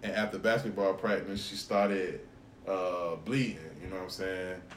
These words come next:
So she said at first she thought it was a period, but she was like,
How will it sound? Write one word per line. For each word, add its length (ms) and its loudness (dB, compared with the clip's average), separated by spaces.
So 600 4
she 180 -6
said 300 6
at 220 4
first 260 8
she 120 0
thought 280 8
it 80 2
was 200 0
a 60 -2
period, 640 4
but 160 0
she 160 -2
was 240 -2
like, 540 4